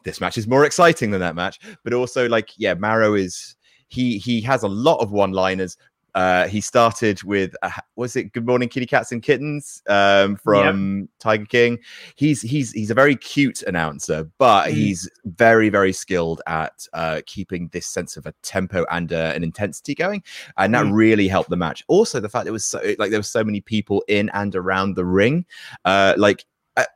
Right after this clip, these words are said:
Speaker 1: this is one of the few matches, like, of the whole WrestleMania experience, which took place in front of an empty crowd, was an actual empty crowd match. And I didn't actually feel the empty crowd much, if
Speaker 2: Mm.
Speaker 1: at all, because there's just so many people,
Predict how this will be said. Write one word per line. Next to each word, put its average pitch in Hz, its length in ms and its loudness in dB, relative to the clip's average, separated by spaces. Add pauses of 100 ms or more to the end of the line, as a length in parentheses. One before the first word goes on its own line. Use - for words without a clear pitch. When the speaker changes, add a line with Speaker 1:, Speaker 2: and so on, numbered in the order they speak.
(120)
Speaker 1:
this 160 280 0
is 196 100 -8
one 190 100 0
of 165 60 -4
the 147 60 -4
few 143 600 -4
matches, 98 640 -2
like, 87 160 0
of 90 200 0
the 90 100 -2
whole 101 260 2
WrestleMania 90 640 -2
experience, 80 640 -2 (280)
which 95 200 -2
took - 240 0
place 107 280 2
in 95 100 -2
front 127 300 2
of 107 60 4
an 92 60 4
empty 82 220 -2
crowd, 76 320 -4
was 85 140 -4
an 95 80 -2
actual - 320 -2
empty 98 280 -2
crowd 85 320 0
match. 87 380 -4 (260)
And 117 80 -4
I 127 60 2
didn't 151 240 -2
actually 151 240 -4
feel 135 320 2
the 120 140 4
empty 120 260 0
crowd 117 560 2
much, - 500 -2
if 196 300 -2
Speaker 2:
Mm. 175 220 -4
Speaker 1:
at 127 280 -12
all, 123 380 -2
because 139 220 0
there's 160 100 0
just 175 160 -4
so 185 160 2
many 143 200 0
people, 117 600 2